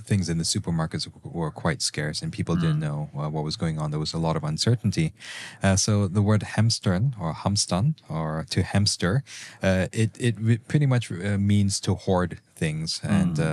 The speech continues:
Speaker 1: uh, to panic buy.
Speaker 2: Mm-hmm.
Speaker 1: Um, so it, if you imagine a hamster stuffing their cheeks with nuts,
Speaker 2: Mm.
Speaker 1: uh, that's what it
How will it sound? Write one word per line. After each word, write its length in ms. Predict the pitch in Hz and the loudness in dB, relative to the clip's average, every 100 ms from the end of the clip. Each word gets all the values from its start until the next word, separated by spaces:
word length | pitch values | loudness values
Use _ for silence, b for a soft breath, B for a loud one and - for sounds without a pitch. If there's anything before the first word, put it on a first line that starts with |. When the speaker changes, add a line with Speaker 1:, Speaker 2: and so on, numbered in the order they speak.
| 78 | -2
Speaker 1:
uh, 40 | 78 | -2
to 580 | - - 87 85 80 78 - | -2 0 0 0 -2 -6 -2
panic 400 | - 92 92 - | 0 0 -2 -2
buy. 380 | 78 73 73 - B B B | -2 -2 -6 -10 B B B
Speaker 2:
Mm-hmm. 260 | 104 95 - | 0 0 2
Speaker 1:
Um, 440 | 82 78 78 76 - 71 | 2 2 0 -4 -10 -4
so 520 | - - 90 85 85 | -2 0 0 0 0
it, 160 | 98 101 | 0 -2
if 240 | 101 95 | -2 2
you 220 | 104 98 | 2 4
imagine 420 | 98 101 101 98 92 | 4 4 4 4 2
a 80 | |
hamster 480 | 82 101 92 - 90 | 2 2 0 0 0
stuffing 400 | - 110 101 98 | 2 2 2 2
their 120 | 85 | 0
cheeks 420 | 80 - 117 - - | -2 2 2 2 -2
with 140 | 87 | 0
nuts, 420 | 98 110 - - - B | 2 2 0 -4 -4 B
Speaker 2:
Mm. 260 | 95 85 73 | -4 -4 0
Speaker 1:
uh, 220 | 85 85 | 0 2
that's 540 | 85 95 98 - - | 4 2 4 0 0
what 240 | 101 95 | -2 0
it 100 | 85 | 0